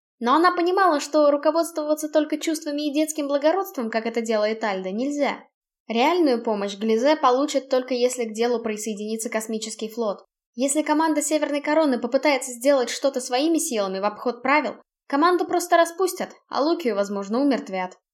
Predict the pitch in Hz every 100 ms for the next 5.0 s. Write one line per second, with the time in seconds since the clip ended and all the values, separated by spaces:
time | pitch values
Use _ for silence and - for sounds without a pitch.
0 | _ _ - 285 294 320 302 311 339 339
1 | 233 208 - 202 185 196 196 190 - 190
2 | _ _ _ _ _ _ 254 339 330 320
3 | 320 302 302 311 294 262 247 262 262 269
4 | 247 220 208 214 214 208 214 185 180 180